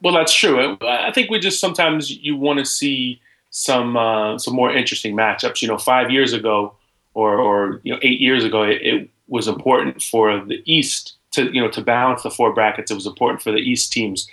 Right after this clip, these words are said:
to have to go through Mount Union. Now, I, I think we've, we've seen that, and, and it's almost more important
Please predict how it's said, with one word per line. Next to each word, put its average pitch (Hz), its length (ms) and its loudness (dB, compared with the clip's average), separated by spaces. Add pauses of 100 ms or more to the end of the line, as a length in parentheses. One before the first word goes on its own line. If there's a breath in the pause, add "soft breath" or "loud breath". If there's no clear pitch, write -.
(200 loud breath)
to 131 80 2
have 110 220 2
to 107 80 -2
go 110 240 2
through 110 180 -2
Mount 98 280 -4
Union. 143 360 2 (300 loud breath)
Now, 147 260 4
I, 131 220 0
I - 40 -2
think 123 260 -4
we've, 110 220 -8
we've 113 180 -10
seen 127 400 -4
that, 113 360 0
and, 113 340 -4
and 107 360 -6
it's - 220 -10
almost 104 360 -6
more 160 180 2
important 123 460 -2